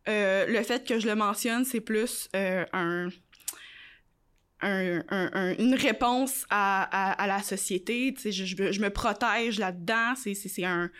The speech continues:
c'est ça, c'est un moyen de protection. Par contre, le fait que la société, la première chose qu'elle demande, c'est « Qu'est-ce que t'as entre les jambes ? » À ce moment-là, oui, ça, c'est une microagression. Même que c'est, je trouve, euh, relativement plus qu'une microagression, là. C'est juste agressant.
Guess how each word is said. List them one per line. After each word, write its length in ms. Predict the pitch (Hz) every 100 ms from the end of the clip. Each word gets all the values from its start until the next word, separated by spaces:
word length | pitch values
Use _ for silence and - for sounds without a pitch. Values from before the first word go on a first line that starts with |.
| - - -
c'est 120 | 220
ça, 160 | 185
c'est 100 | -
un 60 | 190
moyen 240 | 208 220
de 40 | 226
protection. 600 | - 202 175 - 190 - - - - _
Par 200 | 190 -
contre, 380 | 226 220 233 226 - -
le 140 | 208
fait 280 | 196 226 226
que 320 | 233 208 202 -
la 140 | 190
société, 560 | 214 214 202 233 233 220
la 100 | 190
première 320 | - 214 196
chose 220 | - 220
qu'elle 160 | - 202
demande, 340 | 208 214 226
c'est « 280 | 233 - 202 202
Qu'est-ce 140 | 214
que 80 | 202
t'as 120 | 196
entre 140 | 196
les 100 | 180
jambes ? » 300 | 185 202 208 -
À 80 | -
ce 100 | -
moment-là, 280 | 175 185 190
oui, 180 | 202 196
ça, 140 | 185
c'est 100 | -
une 80 | 180
microagression. 640 | 170 175 180 - - - - _
Même 120 | 180 -
que 120 | -
c'est, 260 | 160 156 - - - - -
je 100 | -
trouve, 300 | - 220 180
euh, 140 | 165 147 - -
relativement 520 | 208 196 196 202 196
plus 160 | 196 214
qu'une 200 | 208 196
microagression, 680 | 196 - 175 185 175 - 185
là. 100 | 196
C'est 100 | 185
juste 240 | 202 - 190
agressant. 560 | 190 185 180 - 180